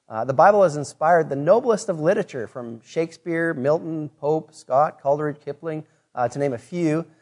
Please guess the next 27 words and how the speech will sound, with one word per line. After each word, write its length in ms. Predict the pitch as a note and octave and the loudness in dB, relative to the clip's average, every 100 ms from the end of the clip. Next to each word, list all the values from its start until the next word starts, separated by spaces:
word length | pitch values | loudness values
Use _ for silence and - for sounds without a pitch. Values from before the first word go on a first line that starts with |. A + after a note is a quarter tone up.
| _ - - | _ -14 -4
and 180 | D#3 | 0
the 80 | D#3 | 6
art 220 | D#3 F3+ D#3+ | 8 8 6
of 320 | C#3 C#3 C3+ | 2 -8 -4
Leonardo 480 | C#3+ C#3 C3+ A#2+ A2+ | 0 2 2 0 -6
da 80 | |
Vinci, 680 | A#2 C#3 F3+ F3+ F3 E3+ E3+ A#2 | -8 -4 -4 -4 -6 -4 -4 -4
Michelangelo, 800 | A2+ A#2 B2+ E3+ E3 E3 D#3+ D3+ | -8 -6 -4 -4 0 2 2 4
Raphael, 560 | C3 C3 D3 D3 D#3+ | 2 2 0 4 4
Rembrandt, 460 | C3 D#3+ E3 D#3+ D3+ | 2 0 2 2 2
and 100 | B2+ | 0
others. 420 | D3+ E3+ F#3+ - _ _ _ | 0 0 -4 -12 _ _ _
Um, 300 | - C3 C3+ | -6 0 0
and 160 | E3+ G3 | 2 2
the 60 | F3 | 6
Bible's 340 | F3+ A#3 G#3 | 6 4 0
inspired 540 | G3+ - G3 G3+ G3 | -2 -4 0 0 0
the 40 | F#3+ | -6
exquisite 440 | - A3 G#3+ A#3 | -10 -12 -12 -8
music 400 | E3+ C#4+ C#4 B2 | -6 -6 -6 -8
of 160 | A#2+ A#2 _ - | -10 -12 _ 0
Bach, 340 | B2+ D#3 D#3+ | 4 6 4
Handel, 420 | D3+ D#3 E3 E3 | -4 -2 2 2
Haydn, 540 | D3+ D3 D#3+ E3 E3 D#3 _ - | 2 -2 -4 -4 -6 -8 _ -10
uh, 140 | B2 | -8
Mendelssohn, 640 | A2+ C#3+ E3 - E3 D#3 C#3+ | -4 2 0 0 -8 -6 2
Brahms. 440 | C#3+ D#3+ E3+ | 4 4 2